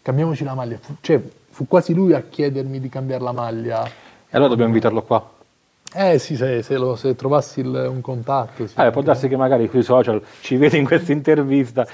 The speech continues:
Speaker 2: e
Speaker 1: <laughs>
Speaker 2: l'invito è, è lanciato, diciamo
Speaker 1: Mio
Speaker 2: così.
Speaker 1: ospite.
Speaker 2: Senti,
Speaker 1: Gradito.
Speaker 2: prima hai fatto un nome particolare che bene o male ha segnato forse un po' anche la tua carriera, cioè quello di Lo Monaco.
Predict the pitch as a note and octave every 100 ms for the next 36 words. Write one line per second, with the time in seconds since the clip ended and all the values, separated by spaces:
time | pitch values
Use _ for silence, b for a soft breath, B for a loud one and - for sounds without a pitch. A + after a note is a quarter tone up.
0 | B - A#2 A#2 A#2 A2+ D3+ D#3+ C#3 C#3+
1 | D#3 D3+ B2+ B2+ A#2+ B2 C3 B2+ A#2+ A#2
2 | - F#2+ F#2+ G#2+ A2 C3 G#2 G2 G2 -
3 | _ _ _ - B B B B B B
4 | _ - C3+ A#2+ A2+ A2 G#2 - - E3
5 | A#2+ A2+ A#2 A#2 A#2+ - B2 A#2+ A2 A2
6 | G#2 G2+ - G2 G2 G2 F2+ F2+ - _
7 | _ - G#2+ - - - _ - B2+ B2
8 | A#2 A#2 A#2 A#2 G2+ - G#2 G#2 F#2+ G2
9 | F#2+ - F#2+ - G2 B B B G2 G2
10 | F#2+ F2+ G2 G2 F#2 F#2+ F2+ - F#2+ G2+
11 | G2 G2 G2 F2+ F2